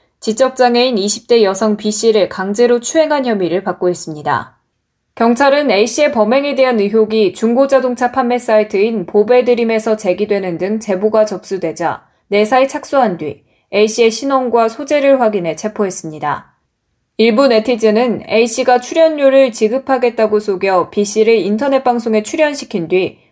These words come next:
옷을 벗도록 협박했다고 주장했습니다. 경찰 관계자는 A씨에 대한 자세한 혐의는 조사를 더 해봐야 알 수 있다며 강제추행 외에 추가 범행 여부와 공범 등에 대해서도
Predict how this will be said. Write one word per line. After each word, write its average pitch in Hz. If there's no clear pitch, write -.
옷을 233
벗도록 220
협박했다고 240
주장했습니다. 175
경찰 233
관계자는 226
A씨에 262
대한 247
자세한 233
혐의는 220
조사를 233
더 208
해봐야 262
알 254
수 233
있다며 160
강제추행 247
외에 214
추가 302
범행 226
여부와 202
공범 226
등에 214
대해서도 175